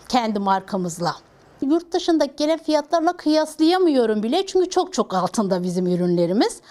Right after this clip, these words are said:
Ama aynı işlevsellikte, yani su ve rüzgar geçirmiyor, sıcak tutuyor.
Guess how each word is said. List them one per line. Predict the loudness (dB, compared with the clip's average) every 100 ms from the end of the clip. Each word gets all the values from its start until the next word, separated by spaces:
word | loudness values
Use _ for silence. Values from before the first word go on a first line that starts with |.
| -20 -6
Ama | -2 2 2
aynı | 2 2 0
işlevsellikte, | 0 -4 -2 -2 -2 -2 -2 -2 -6 -4
yani | -2 0 0 -2
su | -6 -4 -4 0
ve | 0
rüzgar | -2 -2 -2 -2
geçirmiyor, | -4 -4 -4 -2 -2
sıcak | -4 -4 -2 -4
tutuyor. | -4 -8 -2 -2